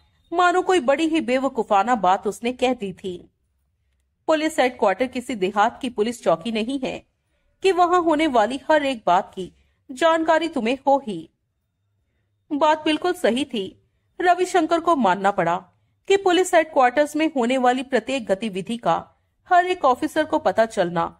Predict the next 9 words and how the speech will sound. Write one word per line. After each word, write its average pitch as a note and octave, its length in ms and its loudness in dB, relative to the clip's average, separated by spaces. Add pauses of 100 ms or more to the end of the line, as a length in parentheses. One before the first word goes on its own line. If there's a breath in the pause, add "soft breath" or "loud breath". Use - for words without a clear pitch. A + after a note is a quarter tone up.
(240)
नामुमकिन B3 640 -2
था। G3 160 0 (760)
आमतौर A3+ 440 2
पर B3+ 160 0
प्रत्येक A#3+ 500 -2
बात E3+ 320 0 (340)
संबंधित E4+ 640 2
अधिकारी B3 440 2
तक C4+ 180 0